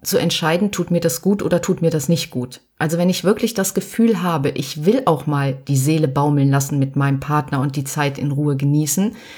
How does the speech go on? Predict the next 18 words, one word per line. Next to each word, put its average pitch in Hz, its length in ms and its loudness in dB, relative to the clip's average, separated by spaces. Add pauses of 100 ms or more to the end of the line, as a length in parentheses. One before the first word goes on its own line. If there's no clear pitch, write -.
(560)
dann 185 160 4
gibt 220 200 2
es 196 160 -2
halt 170 240 0
andere 196 240 2
Sachen, 190 280 2
die 170 80 0
man 175 200 2
tun 208 280 2
kann, 170 240 0
wo 160 160 -4
wir 170 160 -2
wieder 175 180 2
bei 160 160 0
Bildern 160 340 4
im 135 120 -2
Kopf - 240 -6
sind. - 380 -6